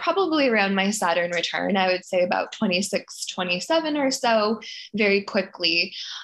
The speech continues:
And I sort of came back online to this more, you know, connected version of myself. And I started to explore a lot of modalities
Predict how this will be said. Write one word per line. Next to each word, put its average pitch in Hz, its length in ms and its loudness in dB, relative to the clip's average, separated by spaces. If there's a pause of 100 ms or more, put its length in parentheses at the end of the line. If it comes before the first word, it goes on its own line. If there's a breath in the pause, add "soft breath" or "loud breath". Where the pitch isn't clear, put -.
And 185 560 2
I 196 80 2
sort 208 300 0
of 208 180 -2
came 196 380 0
back 175 500 0
online 175 840 -2
to - 120 -4
this 180 300 -2
more, 175 260 0 (640)
you 240 120 0
know, 170 160 0
connected 180 800 -2 (260)
version 180 420 0
of 170 160 0
myself. 180 800 0
And 170 280 0 (340 loud breath)
I 196 80 2
started 190 440 0
to 185 120 -2
explore 180 560 -2
a 180 60 2
lot 170 200 2
of 180 80 0
modalities 175 800 0